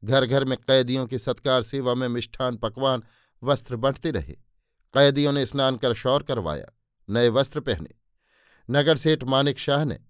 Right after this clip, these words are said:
सब सेठों की ओर से अन्न, वस्त्र, धन देकर उन्हें अपने अपने घर भेजा। केवल तीन ऐसे कैदी थे जो कैद से छुट्टी पाकर भी घर नहीं गए।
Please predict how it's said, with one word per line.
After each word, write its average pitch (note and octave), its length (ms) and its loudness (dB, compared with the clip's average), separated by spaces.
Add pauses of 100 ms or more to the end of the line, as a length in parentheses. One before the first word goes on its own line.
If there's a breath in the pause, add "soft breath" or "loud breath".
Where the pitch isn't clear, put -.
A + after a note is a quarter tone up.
(160)
सब C3 220 -2
सेठों C#3 360 -2
की C#3+ 140 -4
ओर D3+ 140 2
से D3+ 120 -2
अन्न, C#3 280 0
वस्त्र, C3 360 -2
धन A#2 240 -2
देकर A#2 320 -4 (420 soft breath)
उन्हें C#3+ 200 4
अपने C3+ 220 2
अपने B2 240 0
घर B2 200 -4
भेजा। G2 280 -10 (680)
केवल B2 260 2
तीन C3+ 280 0
ऐसे B2 220 -2
कैदी C#3 380 0
थे C3+ 180 -4 (380 soft breath)
जो A#2 80 -6
कैद D3 340 2
से B2 180 -8
छुट्टी C3+ 300 -8
पाकर A#2 360 0
भी C3+ 120 -4
घर C3+ 180 -4
नहीं C#3 220 -4
गए। B2 220 -8